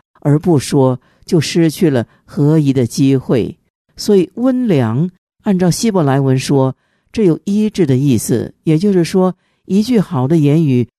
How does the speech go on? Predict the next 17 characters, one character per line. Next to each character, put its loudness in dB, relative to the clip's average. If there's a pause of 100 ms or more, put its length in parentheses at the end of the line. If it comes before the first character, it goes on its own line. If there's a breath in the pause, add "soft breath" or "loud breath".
(280)
能 0
够 2
使 -2
有 0
罪 0
的 2
人， -2
就 0
是 0
有 0
病 -2
的 0
人 0 (260)
得 -2
到 0
医 2
治， -2